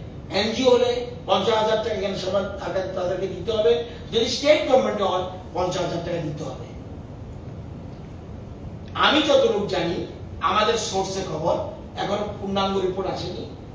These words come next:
This is a, এবং যে রঞ্জিত দেববর্মার কথা বলা হয়েছে সে নিঃসন্তান, কিন্তু সে ডে লেবার, সে কিন্তু দৈনিক মজুর,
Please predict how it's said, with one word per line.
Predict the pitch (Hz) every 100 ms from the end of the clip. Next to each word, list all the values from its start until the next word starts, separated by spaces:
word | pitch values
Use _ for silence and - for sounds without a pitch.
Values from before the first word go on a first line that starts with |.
| - -
This | 185 202
is | 226 -
a, | 220 - - - - - - - - - -
এবং | 214 233 226
যে | 196 226
রঞ্জিত | 220 208 - -
দেববর্মার | 202 202 196 190
কথা | 180 175
বলা | 175 180
হয়েছে | 185 185 196 - - - - - - - - - - - - -
সে | - 180 381 - - - - - - - - - - - - - - - - - -
নিঃসন্তান, | 180 185 - - 156 - - - - - - - - - - - - - - - - - - - - - - - -
কিন্তু | - 302 302 214 175 - - - - -
সে | - 190
ডে | 165
লেবার, | 160 156 - - - - - - - - - - - - - - - - - - - - - -
সে | - 240
কিন্তু | 233 208 190 196
দৈনিক | 180 170
মজুর, | 165 147 139